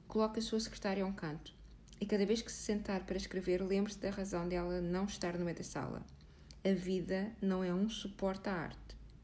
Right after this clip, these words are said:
É exatamente o contrário." E começa a segunda parte do livro, o que é a escrita.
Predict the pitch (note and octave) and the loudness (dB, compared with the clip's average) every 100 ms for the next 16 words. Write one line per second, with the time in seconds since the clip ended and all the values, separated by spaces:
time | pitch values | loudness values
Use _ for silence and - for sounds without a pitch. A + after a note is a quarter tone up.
0 | - - D#3 D#3 D3 - E3+ E3+ - - | -6 0 0 0 -6 -6 -6 -6 -6 -6
1 | G3 - - - - - - - - - | -8 -10 -16 -20 -20 -20 -18 -18 -18 -20
2 | - - - - F3+ D#3+ C3 C3 - D3 | -18 -18 -14 -4 -2 -2 -2 -4 -6 -4
3 | B2+ F3 E3+ - A3+ C#4 C#4 A3+ G#3 F3 | -2 -4 -4 -2 0 0 0 -4 -2 -2
4 | D#3 - - G3+ - | -2 -4 -4 -4 -4